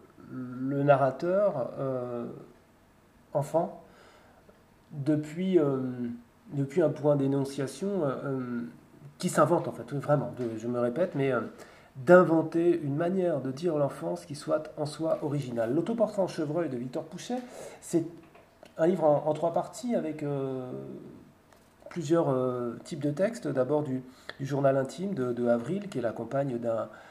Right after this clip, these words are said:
d'un Elias qui nous semble un petit peu étrange, un peu lunaire, et puis ensuite c'est le récit d'Elias, hein,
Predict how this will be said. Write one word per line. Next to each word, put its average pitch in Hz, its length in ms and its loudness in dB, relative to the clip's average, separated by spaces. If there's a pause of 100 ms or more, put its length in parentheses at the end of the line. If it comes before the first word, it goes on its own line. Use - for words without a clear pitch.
(160)
d'un 135 300 0
Elias 135 520 4
qui 131 120 -12
nous 123 200 -4
semble 117 300 -4
un - 40 -6
petit - 180 -14
peu 131 160 -6
étrange, 131 340 -6
un 120 60 -6
peu 123 140 -8
lunaire, 165 340 0
et 147 40 -4
puis 139 140 -6
ensuite 190 280 -8
c'est 156 60 -2
le 135 60 -2
récit 135 260 -6
d'Elias, 127 480 -2
hein, 123 120 -4